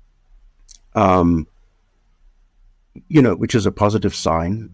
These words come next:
Um, um, there's, uh, they value South Africa. And, um, the, the rare earth minerals that we have,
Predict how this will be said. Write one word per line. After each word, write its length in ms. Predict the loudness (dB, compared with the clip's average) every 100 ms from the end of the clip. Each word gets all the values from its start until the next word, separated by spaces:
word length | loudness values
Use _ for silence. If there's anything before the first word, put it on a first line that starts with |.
| -6
Um, 840 | 0 2 2 0 0 -2 -4 -8 -14 -20 -20 -10
um, 400 | -2 0 -2 -6 -12 -20 -20 _ -14
there's, 540 | 0 0 0 -4 -8 -4
uh, 240 | -2 -2
they 160 | 0 -2
value 440 | 0 -2 0 0
South 240 | 0 -2 -2
Africa. 420 | -4 -6 -10 -12 _ _ _ _ _ _ _ _ _ _ _ _ -4
And, 640 | 0 2 2 0 -2 -8 -12 -4
um, 720 | 0 2 2 2 0 -2 -6 _ _ _ _ _ _ _ _ _ _ _ _ _ _ _ _ -20 -20 -20 _ _ _ _ _ _ _ _ _ _ _ _ _ _ _ _
the, 200 | 2 2
the 200 | 4 2
rare 260 | 4 4 4
earth 320 | 2 2 2
minerals 460 | 0 0 0 -4 -6
that 160 | -6
we 100 | -2
have, 480 | -2 0 -4 -6 -16